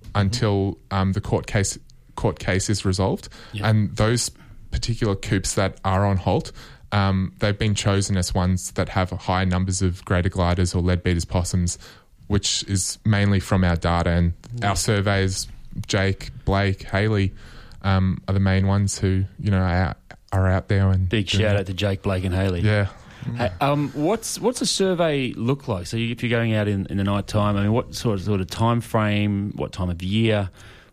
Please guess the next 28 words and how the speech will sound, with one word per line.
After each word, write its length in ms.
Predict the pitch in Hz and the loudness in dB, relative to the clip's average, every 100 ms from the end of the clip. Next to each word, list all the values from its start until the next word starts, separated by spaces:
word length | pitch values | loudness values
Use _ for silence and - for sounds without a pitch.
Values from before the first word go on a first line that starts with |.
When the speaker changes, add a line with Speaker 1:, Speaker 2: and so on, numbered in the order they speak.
| - | -2
Speaker 1:
what, 220 | 120 - | -2 0
what's 260 | 110 123 - | -2 -2 -2
the 80 | |
method? 480 | 98 98 104 92 82 76 - - - - - - - | -2 -2 -2 -4 -6 -14 -20 -20 -20 -20 -20 -18 -6
Speaker 2:
Um, 400 | 135 139 139 135 - - - - - | -2 0 0 -2 -8 -20 -20 -20 -10
all 160 | - 156 | -2 0
through 280 | - 170 143 | 0 0 0
the 100 | 120 | 0
year, 260 | 117 147 | 0 0
basically. 640 | 156 143 147 165 - 247 247 - | 0 -2 -2 -4 0 -2 -2 -6
Speaker 1:
Yeah. 120 | 120 - | -6 -2
Speaker 2:
Uh, 340 | 123 117 113 117 - - - - - - | -2 2 2 0 -6 -16 -14 -8 -8 -2
probably, 420 | 139 131 131 135 - - | 0 0 0 -4 -4 -4
probably 480 | - 123 123 120 123 | -2 0 0 2 4
more 320 | 117 117 98 | 4 4 2
in 140 | 107 | 2
summer. 320 | 98 110 180 - - | 2 0 0 -4 -10
Speaker 1:
Yep. 180 | - - | -6 -2
Speaker 2:
Um, 360 | 110 110 110 104 - | 0 2 2 -2 -8
Speaker 1:
Just 200 | - 120 | -4 -2
Speaker 2:
but 40 | 101 | 0
Speaker 1:
nicer 320 | 98 92 87 | 0 0 -4
weather. 260 | 87 92 92 | -4 -4 -2
Speaker 2:
ni-, 240 | 117 120 120 | 2 2 2
nicer 360 | 131 139 143 131 | 0 2 0 0
weather, 240 | 120 180 | 0 0
Speaker 1:
<laughs> 0 | |
Speaker 2:
but, 240 | 180 175 | 0 -2